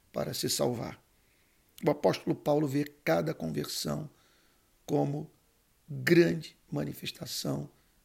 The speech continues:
da misericórdia divina. Portanto, temos duas informações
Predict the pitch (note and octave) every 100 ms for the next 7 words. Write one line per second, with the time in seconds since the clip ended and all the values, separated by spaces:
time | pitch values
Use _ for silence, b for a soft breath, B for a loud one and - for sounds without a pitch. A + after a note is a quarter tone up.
0 | - C#3 C3+ C#3 E3 - C#3+ A#2 C3+ A2+
1 | D2 - - - _ _ _ _ _ _
2 | _ _ _ - C3+ - D#3 G3+ - -
3 | _ _ _ _ _ - E3 D3+ C#3 D#3+
4 | F3 D3 B2+ C#3+ B2+ G#2+ - C3 - -
5 | -